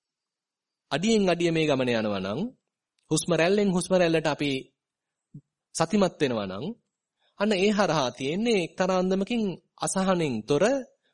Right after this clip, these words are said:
බොහොම තෘප්තිමත් ස්වභාවයක්. ලද දෙයින් සතුටු වෙන ස්වභාවයක්. එතකොට අපි දන්නේම නැතුව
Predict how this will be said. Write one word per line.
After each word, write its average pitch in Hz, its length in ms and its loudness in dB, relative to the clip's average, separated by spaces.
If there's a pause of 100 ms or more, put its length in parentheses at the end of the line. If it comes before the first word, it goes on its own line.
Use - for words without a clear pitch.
බොහොම 214 160 2
තෘප්තිමත් 220 540 0
ස්වභාවයක්. 127 500 -2 (1000)
ලද 143 180 0
දෙයින් 185 260 4
සතුටු 196 340 0
වෙන 160 140 2
ස්වභාවයක්. 120 540 -2 (1700)
එතකොට 226 340 0
අපි 226 200 2
දන්නේම 165 400 2
නැතුව 147 340 2